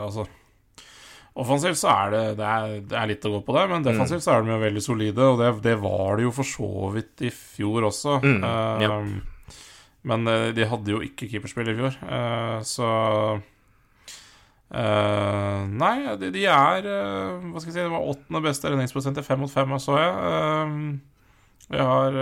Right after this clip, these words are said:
Speaker 1: helt, helt greie underliggende tall også, så,
Speaker 2: Mm.
Speaker 1: eh, absolutt et, eh, en, en positiv, eh, en positiv start på den sesongen her for,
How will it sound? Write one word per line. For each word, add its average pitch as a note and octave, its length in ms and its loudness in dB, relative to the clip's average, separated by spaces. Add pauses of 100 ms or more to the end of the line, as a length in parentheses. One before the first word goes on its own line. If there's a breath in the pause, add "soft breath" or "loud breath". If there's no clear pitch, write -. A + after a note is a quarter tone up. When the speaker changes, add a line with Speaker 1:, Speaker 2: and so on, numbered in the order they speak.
(100)
Speaker 1:
helt, B2+ 340 -6 (140)
helt C#3 300 -6
greie B2 260 -4
underliggende G#2+ 440 -6
tall A2 280 -2
også, - 180 -10
så, C#3+ 220 -4 (1080 loud breath)
Speaker 2:
Mm. E2+ 160 -6
Speaker 1:
eh, A#2 120 -2
absolutt C3 720 -6
et, C3 320 -8
eh, A#2 800 -4
en, A#2 240 -6
en A#2+ 120 -6
positiv, A#2 580 -8
eh, A2 340 -4 (1600 soft breath)
en C3+ 160 -2
positiv A2+ 420 -4
start A#2 320 -4
på C3 100 -8
den A2+ 100 -8
sesongen G#2+ 320 -6
her G#2 100 -6
for, A2+ 240 -8